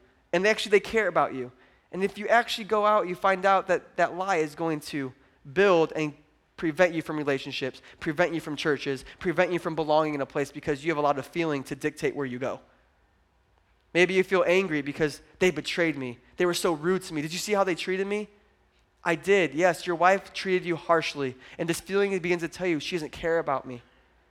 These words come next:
She doesn't even love me." Maybe the husband treated you differently, and now what you're thinking is, "Man, he probably just thought I was a lot cuter eight years ago, but now look at me."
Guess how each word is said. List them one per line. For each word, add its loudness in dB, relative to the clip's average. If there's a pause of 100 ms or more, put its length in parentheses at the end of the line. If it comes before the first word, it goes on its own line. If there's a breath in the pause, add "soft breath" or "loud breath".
(160)
She -6
doesn't 0
even -2
love 4
me." -8 (360 soft breath)
Maybe 2 (280 soft breath)
the 0
husband 2
treated -4
you -6
differently, -4
and -6
now 4
what 2
you're 2
thinking -6
is, -2
"Man, -4 (220 loud breath)
he -8
probably 0
just -2
thought 0
I 4
was -2
a -2
lot 0
cuter -2
eight -2
years -4
ago, -2
but -10
now 2
look -6
at -8
me." -10